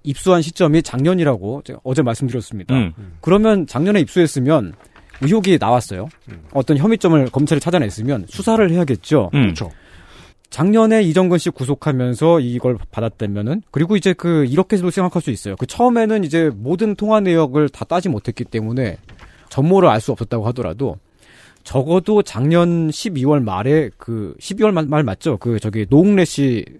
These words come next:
Speaker 1: 체포동의안 국회에 냈을 때.
Speaker 3: 노웅래 의원.
Speaker 1: 어.
Speaker 3: 네.
Speaker 1: 그때까지 정도에는 통-, 그 녹취 내용을 상당수 파악하고 있었다고 볼 수가 있습니다. 그렇다면은 이제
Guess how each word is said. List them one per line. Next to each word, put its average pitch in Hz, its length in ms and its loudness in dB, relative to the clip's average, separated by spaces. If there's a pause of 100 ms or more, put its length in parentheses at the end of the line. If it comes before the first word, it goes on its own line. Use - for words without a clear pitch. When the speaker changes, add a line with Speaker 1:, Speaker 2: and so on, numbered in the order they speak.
Speaker 1:
체포동의안 127 580 0
국회에 120 280 0
냈을 101 240 -4
때. - 260 -14
Speaker 3:
노웅래 127 240 -2
의원. 80 300 -10
Speaker 1:
어. 104 160 -2
Speaker 3:
네. 78 100 -8 (320)
Speaker 1:
그때까지 208 840 2
정도에는 180 680 4
통-, 202 220 -2
그 143 120 -2
녹취 139 240 -2
내용을 139 280 2
상당수 202 440 0
파악하고 202 480 0
있었다고 131 340 0
볼 113 120 -2
수가 - 180 -6
있습니다. 73 400 -10 (640)
그렇다면은 202 600 2
이제 165 160 2